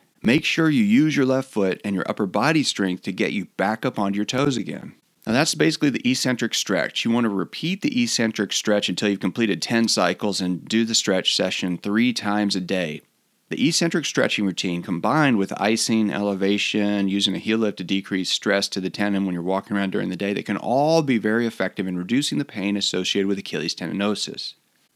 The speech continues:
Now, because most doctors will recommend trying this sort of home treatment anyway, it seems reasonable that runners with Achilles tendinosis should just try this on their own. Now, if you don't improve or you have not improved with the standard conservative treatments, you may need more advanced therapies to stimulate healing of the damaged tendon.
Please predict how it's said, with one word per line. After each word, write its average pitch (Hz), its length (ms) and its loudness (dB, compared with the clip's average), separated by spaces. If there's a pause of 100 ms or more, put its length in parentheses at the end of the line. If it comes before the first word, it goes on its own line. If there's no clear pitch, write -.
(120)
Now, 127 60 -2
because 175 380 2
most 143 340 2
doctors 139 420 0
will 107 120 -2
recommend 110 480 2
trying 117 400 2
this 107 160 2
sort 110 180 0
of 101 60 -8
home 110 240 0
treatment 104 320 2
anyway, 101 460 2
it - 200 -6
seems 220 260 2
reasonable 117 500 2
that 92 100 0
runners 113 340 2
with 107 100 -2
Achilles 107 380 -2
tendinosis 104 560 -2
should 113 160 -6
just 110 180 -4
try 98 260 2
this 110 180 0
on 110 100 2
their 107 160 2
own. 117 300 0 (240)
Now, 110 80 -4
if 104 100 -4
you 104 60 -2
don't 131 240 2
improve 110 640 2
or 104 120 0
you 101 320 2
have 107 160 -4
not 123 360 0
improved 104 480 0
with 104 140 -4
the 110 60 -4
standard 147 540 0
conservative 120 640 0
treatments, 101 540 0
you 95 80 0
may 107 240 0
need 120 200 0
more 101 220 0
advanced 104 480 -2
therapies 95 520 -2
to - 100 -6
stimulate 90 420 -2
healing 92 440 -4
of 87 260 -2
the 98 80 -6
damaged 87 420 -6
tendon. 113 460 -2